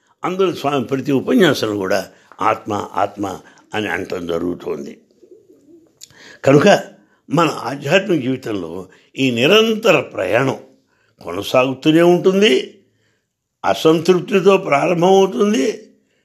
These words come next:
చివరికి సంతృప్తితో అంతమొందుతుంది. ఎప్పుడు సంతృప్తి? ఆత్మానందము, ఆత్మాన్వేషణ, ఆత్మజిజ్ఞాస, ఆత్మసాక్షాత్కారం, అది సంతృప్తి. అప్పటిదాకా లేదు.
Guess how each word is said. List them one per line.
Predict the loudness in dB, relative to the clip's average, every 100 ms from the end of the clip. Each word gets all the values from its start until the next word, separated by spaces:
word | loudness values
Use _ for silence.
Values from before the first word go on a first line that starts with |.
| _ 0
చివరికి | 4 4 2 -2
సంతృప్తితో | -4 -2 -4 -2 -2 -2 -2 -4 2 2 2 -2 -12 _ _ _ -2
అంతమొందుతుంది. | -2 0 0 2 2 2 -2 -2 -4 -4 -6 -10 -16 _ _ _ _ 2
ఎప్పుడు | 2 4 4 4
సంతృప్తి? | 4 2 4 2 2 2 2 0 -8 0
ఆత్మానందము, | 0 2 0 2 0 0 -2 -4 -10 _ _ _ _ _ -2
ఆత్మాన్వేషణ, | -2 -2 -6 -4 -4 -6 -6 -8 -10 -14 _ _ _ -2
ఆత్మజిజ్ఞాస, | -2 0 -4 -6 -8 -10 -10 -10 -12 -14 -18 _ _ -2
ఆత్మసాక్షాత్కారం, | -2 0 -4 -4 -4 -4 -6 -4 -4 -4 -6 -12 -4
అది | -2 -2 -4 -10 _ _
సంతృప్తి. | -12 -12 -12 -18 _ _ _ _ _ _ -2
అప్పటిదాకా | 0 2 2 2 2
లేదు. | 0 -4